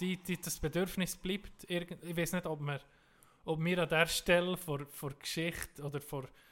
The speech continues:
von unserer Entwicklungs-, Entwicklung sind, wo noch so ein bisschen können, äh, äh, äh, einen Schritt zurückgehen. Weißt du, wie ich meine? Dass irgendwann ist einfach gar nicht mehr wie möglich ist, den Schritt zurückzugehen.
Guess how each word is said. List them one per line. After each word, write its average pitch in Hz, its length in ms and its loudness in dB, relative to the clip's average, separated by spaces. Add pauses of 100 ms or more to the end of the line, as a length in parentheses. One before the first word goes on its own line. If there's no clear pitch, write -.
(140)
von 147 240 -2
unserer 156 300 0
Entwicklungs-, 147 840 -6 (300)
Entwicklung 156 640 -4
sind, 156 320 -8 (320)
wo 147 160 0
noch 156 140 2
so - 100 0
ein 160 120 0
bisschen 165 120 -2
können, 165 560 -2
äh, 156 80 -8 (160)
äh, 156 80 -8 (120)
äh, 151 220 -6
einen 147 100 -2
Schritt 156 360 -2
zurückgehen. 147 720 -4
Weißt 147 180 -8
du, 170 80 -6
wie 165 60 -4
ich 160 60 -6
meine? 139 360 -12 (540)
Dass - 160 -8
irgendwann 160 460 0
ist 147 120 -4
einfach - 260 -6 (200)
gar 143 200 -2
nicht 156 160 -2
mehr 151 120 -4
wie 156 100 -2
möglich 156 420 -2
ist, - 280 -4 (180)
den - 40 -6
Schritt 147 340 -2
zurückzugehen. 151 840 -6